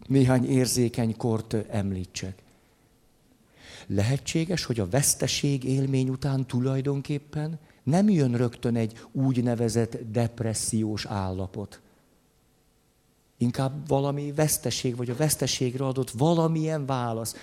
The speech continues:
Lehet, hogy inkább csak azt látjuk, hogy a gyerek csöndes lesz és megsérül.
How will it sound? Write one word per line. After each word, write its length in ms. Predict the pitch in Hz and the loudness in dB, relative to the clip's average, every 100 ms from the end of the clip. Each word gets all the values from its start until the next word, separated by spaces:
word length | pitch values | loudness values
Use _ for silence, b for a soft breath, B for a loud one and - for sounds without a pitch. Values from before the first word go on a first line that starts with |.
| B | B
Lehet, 280 | 131 139 127 | -2 0 0
hogy 140 | 120 | -2
inkább 320 | 131 123 123 - | -4 -4 -4 -4
csak 180 | - | -4
azt 200 | 131 127 | -2 -2
látjuk, 320 | 139 131 - 131 | -2 -4 -6 -4
hogy 120 | 107 | -2
a 40 | |
gyerek 320 | 113 120 101 | 0 -2 -2
csöndes 460 | - 123 139 143 131 | -4 -2 -2 -4 -4
lesz 220 | 156 - | -6 -6
és 120 | 135 | -6
megsérül. 760 | 151 151 - - 110 104 104 107 | -4 -6 -4 -2 -2 -2 -6 -10